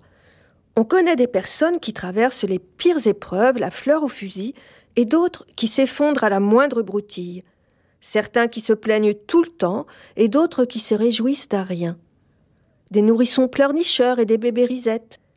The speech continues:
Et si le bonheur était tout simplement inscrit dans nos gènes ? Joie du métier,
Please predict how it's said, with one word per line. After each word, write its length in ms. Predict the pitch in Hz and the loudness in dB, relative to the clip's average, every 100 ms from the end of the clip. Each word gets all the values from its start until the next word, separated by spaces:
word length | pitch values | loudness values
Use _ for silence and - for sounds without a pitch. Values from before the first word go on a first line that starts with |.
| _ _ - | _ _ -6
Et 60 | 240 | -6
si 240 | - 403 | 0 0
le 120 | 370 | 2
bonheur 420 | 196 220 233 320 | 2 2 2 2
était 220 | 285 214 214 | 0 0 -4
tout 240 | - 339 | -2 -4
simplement 560 | - 233 - 233 277 - | 0 -2 0 0 0 0
inscrit 400 | 220 220 - 302 | 0 0 -4 -2
dans 140 | 220 | 0
nos 160 | 196 196 | 0 -2
gènes ? 440 | 185 180 175 180 - _ _ _ _ _ - | 2 2 0 -4 -8 _ _ _ _ _ -2
Joie 300 | 220 269 381 | 2 2 2
du 160 | 302 | 0
métier, 500 | 214 180 - 170 - | -2 -2 -4 -4 -4